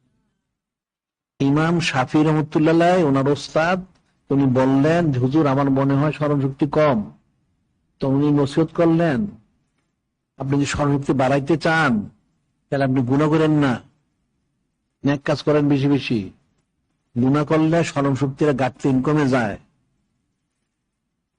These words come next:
আর গুনাহ না করে নেক কাজ করলে স্মরণ শক্তির বৃদ্ধি পায়। এখন তোমরা যদি পড়াশোনাগুলি আয়ত্ত করতে চাও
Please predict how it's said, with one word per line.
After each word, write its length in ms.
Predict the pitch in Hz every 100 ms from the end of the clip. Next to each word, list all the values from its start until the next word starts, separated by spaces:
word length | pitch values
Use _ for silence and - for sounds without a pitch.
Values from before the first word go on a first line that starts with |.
| _
আর 120 | 123
গুনাহ 320 | 117 123 143 151
না 80 | 151
করে 180 | 156 151
নেক 200 | 143 143
কাজ 180 | 156 139
করলে 300 | - 147 151 160
স্মরণ 260 | - 139 131
শক্তির 320 | 135 - 143
বৃদ্ধি 400 | 127 139 139 151
পায়। 280 | 139 107 95 - _ _ _ _ _ _ _ _ 120
এখন 120 | 123
তোমরা 220 | 135 139
যদি 120 | 147
পড়াশোনাগুলি 640 | 143 143 139 147 147 147 147
আয়ত্ত 240 | 143 - 147
করতে 320 | 143 - 135
চাও 380 | - 135 135